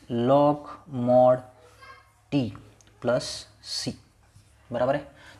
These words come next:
तो आपको पता है t की जगह क्या लिखना है, t की जगह आप क्या लिख सकते हो, Answer, final answer, log mod one plus x square plus c, this is your integration of two x upon one plus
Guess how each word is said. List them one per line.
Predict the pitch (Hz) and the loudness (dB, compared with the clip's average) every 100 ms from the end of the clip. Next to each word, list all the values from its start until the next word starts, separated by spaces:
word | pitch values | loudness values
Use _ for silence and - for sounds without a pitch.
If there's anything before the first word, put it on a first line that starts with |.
| - | -4
तो | 110 | -4
आपको | - | -2
पता | 120 127 | 0 4
है | 147 139 - - | 4 2 -8 -4
t | 175 | -2
की | 170 | 0
जगह | 147 135 143 | 2 2 0
क्या | - 127 | 2 2
लिखना | 107 110 101 | 2 -4 -8
है, | 98 - | -8 -8
t | 143 | -4
की | 135 | -2
जगह | 139 135 | 0 0
आप | 127 | 0
क्या | 139 | 0
लिख | 139 135 | -2 -4
सकते | 143 - | -10 -6
हो, | 147 165 - - - | -4 -6 -10 -20 -8
Answer, | 123 139 | -4 -4
final | 135 135 139 | -2 0 2
answer, | 139 135 165 - - - - - - - 120 | 0 0 -4 -4 -16 -20 -20 -20 -20 -10 -2
log | 123 143 160 143 120 120 | 2 4 4 0 -4 2
mod | 143 123 120 - - - - - - - - - - - - - - 117 120 | 4 4 2 -4 -16 -20 -20 -20 -20 -20 -20 -20 -20 -20 -20 -20 -14 -2 0
one | 143 147 | 0 -2
plus | 135 139 - - - - - _ - | -2 -4 -4 -12 -14 -20 -20 _ -10
x | - - 135 - | -10 -6 -6 -6
square | - 120 110 - - - - | -6 -4 -4 -6 -20 -20 -8
plus | 127 143 156 - - - - - | -2 -2 -2 -10 -14 -20 -16 -12
c, | - 147 - _ _ _ _ | -8 -10 -12 _ _ _ _
this | 123 117 117 | -10 -8 -6
is | 156 | -6
your | 147 - | -6 -6
integration | 123 135 165 135 120 - 120 117 | -6 -4 -2 0 0 0 -4 -4
of | 131 - - - - - - _ _ - | -6 -8 -20 -20 -20 -20 -20 _ _ -2
two | 156 151 | 0 0
x | - - | -2 -4
upon | 127 113 117 117 | -4 -2 -4 -2
one | 117 123 - | -4 -6 -6
plus | 117 - | -8 -10